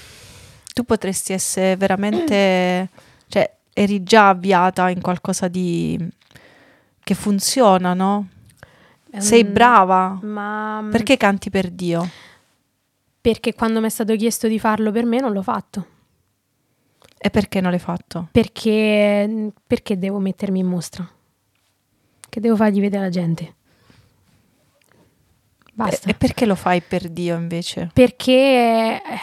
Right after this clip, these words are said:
Speaker 2: perché l'ha chiesto a me. Perché l'ha chiesto a me? Io non lo so perché l'ha chiesto a me, però se me l'ha chiesto, che gli devo dire? No?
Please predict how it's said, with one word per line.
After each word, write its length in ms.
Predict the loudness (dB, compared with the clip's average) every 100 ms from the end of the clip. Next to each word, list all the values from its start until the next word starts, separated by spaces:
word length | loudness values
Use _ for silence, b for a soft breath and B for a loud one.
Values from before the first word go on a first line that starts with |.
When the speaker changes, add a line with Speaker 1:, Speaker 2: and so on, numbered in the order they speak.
| -6
Speaker 2:
perché 240 | -4 0
l'ha 100 | 0
chiesto 280 | 0 -2 -2
a 20 |
me. 300 | 0 0 -2 -6 _ _ _ _ _ _ _ _ _ _ _ _ _ _
Perché 280 | -6 -4 -2
l'ha 80 | 0
chiesto 300 | -2 -4 -2
a 20 |
me? 240 | 0 2 0 _ _ _
Io 120 | -2
non 140 | 2 2
lo 80 | 4
so 160 | 2
perché 220 | 0 -2
l'ha 60 | -2
chiesto 280 | -2 -4 -2
a 20 |
me, 160 | -2 0
però 180 | 2
se 80 | 2
me 140 | 2 2
l'ha 100 | 2
chiesto, 540 | 0 0 -2 -6 -6 _ _ _ _
che 140 | -2
gli 60 | 0
devo 220 | 2 0
dire? 160 | -4 -8 -6
No? 320 | -2 -2 -4